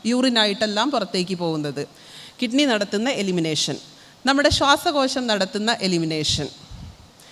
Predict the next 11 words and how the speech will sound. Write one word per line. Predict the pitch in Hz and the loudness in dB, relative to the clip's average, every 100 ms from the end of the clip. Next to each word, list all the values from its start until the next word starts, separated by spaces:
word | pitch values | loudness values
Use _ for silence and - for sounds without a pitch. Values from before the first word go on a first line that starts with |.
| - - - - | -20 -20 -20 -6
ആ, | 196 185 185 190 | 2 4 6 4
അതുപോലെ | 226 262 262 269 | 4 4 4 4
നമ്മുടെ | 247 247 262 | 4 2 0
സ്കിന്ന് | 262 294 302 311 | 0 0 2 0
നടത്തുന്ന | 247 220 226 226 | 0 -2 -2 0
എലിമിനേഷൻ. | - 190 180 170 160 - 147 - - - 220 | 0 -2 -2 -2 -4 -4 -6 -10 -18 -10 -4
ഇങ്ങനെ | 240 285 320 | 0 0 2
നാല് | 226 208 240 311 262 | 2 2 2 0 0
തരത്തിൽ | 214 - 214 254 | -2 -2 -2 0
നിത്യേന | 254 220 - 302 311 330 | 0 -2 -2 0 2 2
എന്നോണം | 277 214 208 202 247 | 0 0 0 2 0